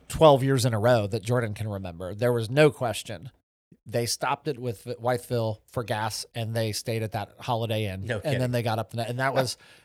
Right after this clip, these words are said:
Speaker 1: there was no question. There was no other
Speaker 2: Yeah.
Speaker 1: places that you might stay. That was where they always
Speaker 2: That's
Speaker 1: stayed.
Speaker 2: it. That's, yeah,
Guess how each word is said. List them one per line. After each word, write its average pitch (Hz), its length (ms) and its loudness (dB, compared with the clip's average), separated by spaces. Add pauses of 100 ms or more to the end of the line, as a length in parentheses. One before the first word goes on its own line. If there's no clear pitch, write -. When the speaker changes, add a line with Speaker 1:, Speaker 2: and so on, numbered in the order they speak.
Speaker 1:
there 143 140 4
was 131 140 -2
no 165 140 6
question. 123 460 0 (100)
There 143 140 2
was 135 120 -2
no 170 340 2
other 147 200 4
Speaker 2:
Yeah. 113 60 4
Speaker 1:
places 147 480 -2
that 131 140 -4
you 120 100 -4
might 120 260 -4
stay. 104 540 -2
That 113 180 -2
was 117 100 -2
where 120 100 0
they 107 120 -2
always 95 240 -4
Speaker 2:
That's 120 240 -2
Speaker 1:
stayed. 120 80 -4
Speaker 2:
it. 85 240 -8
That's, 98 260 -8
yeah, 143 160 -2